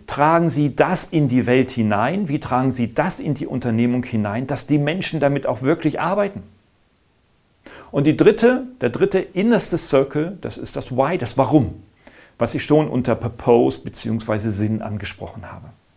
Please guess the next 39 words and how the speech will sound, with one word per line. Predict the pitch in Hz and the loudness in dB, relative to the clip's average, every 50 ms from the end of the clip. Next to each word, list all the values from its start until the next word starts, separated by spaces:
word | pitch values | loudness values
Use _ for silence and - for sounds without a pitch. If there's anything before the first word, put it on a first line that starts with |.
| _ _ _ _ _ _ _ _ _ _ _ _ _ _ _ - - | _ _ _ _ _ _ _ _ _ _ _ _ _ _ _ -14 -12
Es | - - | -6 0
gibt | - 190 - - - - - - - - - - | 2 2 2 2 -2 -14 -18 -20 -20 -20 -14 -4
zu | - 143 | 0 2
diesem | 123 165 208 185 202 151 | 4 4 4 2 4 4
Golden | 131 156 151 143 135 135 | 6 6 6 6 4 2
Circle | 131 - - 165 180 202 202 143 107 107 131 175 - - - - _ - | 0 2 4 4 4 4 4 2 2 2 2 -2 -4 -10 -18 -20 _ 0
einen | - 127 131 127 | 2 2 2 2
fantastischen | 127 143 135 135 131 - 185 170 - - - 160 143 - - 120 110 104 98 90 - - - | 0 0 -2 -2 0 0 -2 -2 0 0 0 0 0 0 -2 -2 -2 -2 -4 -6 -10 -16 -18
Vortrag | - - - 160 143 - - - 104 107 - | -2 2 4 4 4 4 0 -2 -2 -2 -2
von | - 123 123 | -2 -2 -2
Simon | 120 - - 131 143 151 143 131 120 117 117 113 117 | -2 -2 -2 0 0 0 0 0 0 -2 -2 -4 -6
Sinek, | - - - 127 135 143 113 92 110 - - - - _ _ _ _ _ _ - | -4 0 2 4 4 4 2 2 -2 -6 -10 -16 -20 _ _ _ _ _ _ 0
den | 127 123 120 | 2 4 4
ich | 120 113 117 - - - _ _ _ | 4 2 -2 -6 -16 -20 _ _ _
als | - 113 113 - - - | -8 -6 -4 -2 2 4
Link | 120 123 139 147 139 - | 4 4 4 2 0 -4
auch | - - 107 113 - - - | -2 -2 -2 -2 -2 -2 -2
in | 165 202 208 | 0 0 0
die | 175 156 | -2 -2
Shownotes | - - 110 110 110 110 107 107 107 - | 0 2 2 4 4 4 2 0 0 -2
unter | - 117 113 110 | -4 -2 -2 -2
dieses | 104 95 95 92 101 95 - | -2 -4 -4 -8 -8 -8 -8
Video | - 101 95 101 98 | -6 -6 -4 -6 -6
packe. | - - 123 - 127 120 117 - - - - - _ | -6 -8 -4 -2 0 -2 -2 -2 -10 -18 -20 -18 _
Schauen | - - - - 117 139 175 185 175 | -8 -4 0 2 2 4 4 2 2
Sie | 151 165 | 2 2
sich | 135 123 139 127 - - - - _ _ _ | 2 2 2 0 -2 -8 -20 -20 _ _ _
das | - 117 101 - - | -2 -2 -2 -2 -2
an, | 120 120 113 117 131 135 - - - _ _ - | -2 -2 -2 -2 -2 -6 -10 -16 -20 _ _ -6
da | 113 110 | -4 -2
wird | 101 110 107 110 | 0 -2 -2 -2
es | 110 107 | -4 -6
also | - - 113 107 110 | -4 -4 -4 -4 -6
groß, | 98 87 104 113 120 139 147 - - - | -4 2 6 6 6 6 6 2 -2 -8
breit | - - - - 98 98 110 123 123 | -12 -12 -8 -6 -2 0 0 0 0
und | - - 113 - | -2 -6 -8 -8
auch | 113 - - - | -8 -10 -6 -4
etwas | 131 127 - - 113 - - | -6 -4 -4 -4 -6 -6 -6
länger | 107 98 98 98 95 80 92 | -6 -6 -6 -6 -6 -8 -10